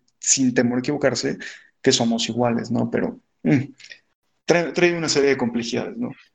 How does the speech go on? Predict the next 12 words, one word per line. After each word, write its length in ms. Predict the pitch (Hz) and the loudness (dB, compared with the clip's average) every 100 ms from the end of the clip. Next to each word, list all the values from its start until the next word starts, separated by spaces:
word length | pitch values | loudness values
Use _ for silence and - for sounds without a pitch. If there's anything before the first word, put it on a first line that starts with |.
| _ | _
Especialmente 680 | - 123 131 151 147 147 147 160 | -2 2 2 2 -2 -2 -2 -2
porque 320 | 131 - 120 - - - _ _ _ _ _ _ - | -4 -4 -4 -6 -18 -20 _ _ _ _ _ _ -20
viene 540 | 135 139 156 156 156 | -18 2 4 4 2
con 160 | 143 131 | 4 6
la 80 | |
idea 380 | 127 127 139 139 | 6 6 4 4
de 120 | 127 | 2
que 100 | 127 | 0
hay 80 | 127 | 4
una 100 | 131 | 4
especie 340 | 127 - 123 131 | 4 2 2 2
de 480 | 123 120 120 - | 2 0 -4 -16